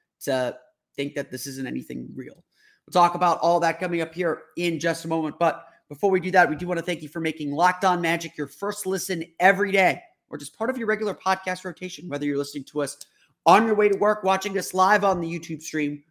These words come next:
uh, when we do, when we do stream. I don't always publicize it, so you just have, you kinda have to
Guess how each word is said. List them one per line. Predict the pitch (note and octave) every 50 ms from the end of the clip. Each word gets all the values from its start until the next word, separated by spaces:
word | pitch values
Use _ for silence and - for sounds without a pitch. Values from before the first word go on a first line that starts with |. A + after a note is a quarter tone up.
| _ _ _
uh, | - - C#3 C3
when | C3 C3+ C3+
we | B2+ B2+
do, | A#2 - B2+ A#2+ A2+ -
when | C3+ C3+
we | C3 A#2+
do | - B2+
stream. | A#2+ - - D#3+ D#3
I | D3+ -
don't | D3+ E3+ D3+
always | C#3 C3+ C3 B2+
publicize | - B2+ A#2+ - C#3+ - - B2 - -
it, | - -
so | - A#2+
you | A2+ -
just | - E3+ -
have, | - - -
you | C3
kinda | - D3+ C3+ A2+
have | A#2+ A2+ -
to | A#2 G#2